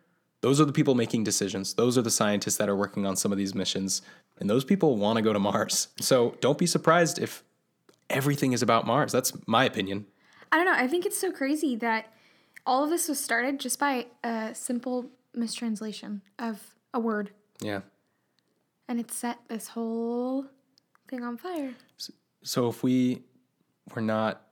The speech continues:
Speaker 1: if we did not mistranslate that, or mistranslate that,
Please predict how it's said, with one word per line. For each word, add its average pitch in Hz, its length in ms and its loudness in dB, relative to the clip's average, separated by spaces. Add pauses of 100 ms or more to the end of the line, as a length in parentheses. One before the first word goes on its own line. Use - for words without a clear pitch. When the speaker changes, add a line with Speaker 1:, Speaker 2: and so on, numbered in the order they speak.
(460)
Speaker 1:
if - 140 -8
we 123 80 2
did 123 120 2
not 117 200 2
mistranslate 113 580 0
that, 98 320 -2 (240)
or 101 100 0
mistranslate 113 600 2
that, 101 300 -2